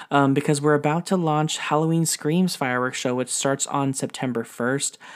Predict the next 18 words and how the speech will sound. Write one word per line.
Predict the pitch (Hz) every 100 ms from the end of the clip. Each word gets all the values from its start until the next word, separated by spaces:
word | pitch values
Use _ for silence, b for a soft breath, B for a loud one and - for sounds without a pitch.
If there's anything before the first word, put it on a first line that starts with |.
| B B
and | 147
then | 143
it's | 139
gonna | 147 135
go | 139 135
right | 131 127 131 135 147
into | 151 147 143 - 143
Believe | 135 131 127
in | 135
Holiday | 127 127 127 120
Magic | 120 135 156 151 135
fireworks | - 120 120 120
show | - 117
for | 113 123
the | 113
holiday | 123 156 123
season. | 113 - 80 - -
So | - 147 139 123